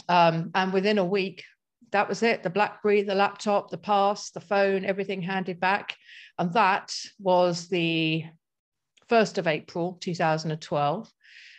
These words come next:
um, and stopped drinking alcohol with some assistance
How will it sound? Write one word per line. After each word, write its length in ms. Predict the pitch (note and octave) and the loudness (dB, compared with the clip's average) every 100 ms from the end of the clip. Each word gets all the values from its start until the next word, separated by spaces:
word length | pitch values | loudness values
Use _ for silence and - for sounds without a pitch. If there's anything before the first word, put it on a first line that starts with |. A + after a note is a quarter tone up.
| - - - | -20 -18 -2
um, 480 | E3+ D#3 D3+ D#3 D#3+ | 2 4 4 2 -2
and 360 | F#3 E3+ E3 E3+ - - - - _ | 0 2 2 -2 -8 -12 -14 -20 _
stopped 320 | - - A3+ - | -6 0 2 2
drinking 300 | F#3+ F#3 F3 | -2 -2 -2
alcohol 480 | E3+ F3 D#3 G3 G3+ | -2 -2 -2 0 0
with 140 | F3 | -6
some 120 | E3+ D3 | -6 -10
assistance 720 | - F#3+ - G#3+ A3 - | -6 -6 -4 -4 -4 -8